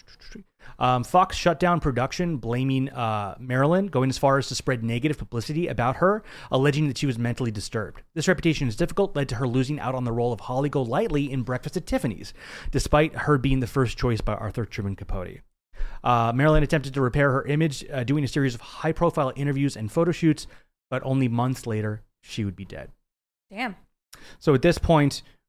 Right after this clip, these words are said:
Speaker 1: we are, uh, we are up to her death. We can start talking about that.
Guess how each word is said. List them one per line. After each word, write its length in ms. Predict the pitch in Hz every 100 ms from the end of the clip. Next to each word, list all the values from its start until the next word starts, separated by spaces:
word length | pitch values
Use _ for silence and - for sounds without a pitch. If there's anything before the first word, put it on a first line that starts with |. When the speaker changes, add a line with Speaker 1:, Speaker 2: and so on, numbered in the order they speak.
| -
Speaker 1:
we 180 | 135
are, 500 | 139 127 117 117 117 - -
uh, 300 | 123 110 107
we 180 | 127 127
are 120 | 123
up 140 | 117 -
to 260 | 131 113
her 160 | 95 113
death. 360 | 95 95 - _ _
We 80 | -
can 60 | 104
start 140 | 101
talking 240 | 92 98 -
about 280 | 92 104
that. 100 | 98